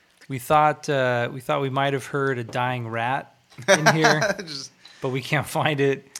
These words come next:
Speaker 2: Nah, it's just well, so I guess we could just get started.
Speaker 1: We're just
Speaker 2: Uh,
Speaker 1: gonna move on.
Speaker 2: just gonna move
Speaker 1: So
Speaker 2: on.
Speaker 1: something that we kind of neglected to do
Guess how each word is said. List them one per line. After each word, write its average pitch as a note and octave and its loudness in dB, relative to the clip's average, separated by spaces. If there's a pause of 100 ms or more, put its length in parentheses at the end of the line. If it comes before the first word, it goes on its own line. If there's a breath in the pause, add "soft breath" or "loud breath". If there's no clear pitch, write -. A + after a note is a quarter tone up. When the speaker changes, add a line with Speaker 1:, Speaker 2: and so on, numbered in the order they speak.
(120)
Speaker 2:
Nah, G#2 -12
it's - -14
just G#2+ -18
well, G#2+ -12
so G#2+ -10
I G#2+ -8
guess G#2 -8
we G#2 -16
could G#2 -16
just G2 -16
get F#2 -12
started. F#2+ -12
Speaker 1:
We're C#3+ -8
just C3 -8
Speaker 2:
Uh, C#3 -8
Speaker 1:
gonna A#2+ -6
move A#2 -10
on. G2 -10
Speaker 2:
just - -16
gonna G#2 -14
move G2 -14
Speaker 1:
So F3 -2
Speaker 2:
on. E3 0
Speaker 1:
something A3 -2
that D#3 2
we C3 -6
kind C#3+ -2
of C3 -4
neglected B2+ -4
to B2 -6
do A#2+ -6